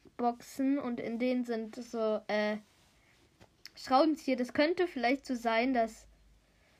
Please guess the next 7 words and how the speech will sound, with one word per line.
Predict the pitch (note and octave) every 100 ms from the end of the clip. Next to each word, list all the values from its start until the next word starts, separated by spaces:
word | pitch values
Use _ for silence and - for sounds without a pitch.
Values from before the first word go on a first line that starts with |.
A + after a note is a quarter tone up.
| - - _ _ - _ _ -
ähm, | A3+ A3+ A3+ A3+ G#3 _ _ -
man | A#3 B3
jetzt | C4 B3+
so | A#3+
Schraubenzieher | A#3+ B3 B3+ D4 E4 - D#4 D4+ C#4+
oder | C#4+
so | C4+ D4 E4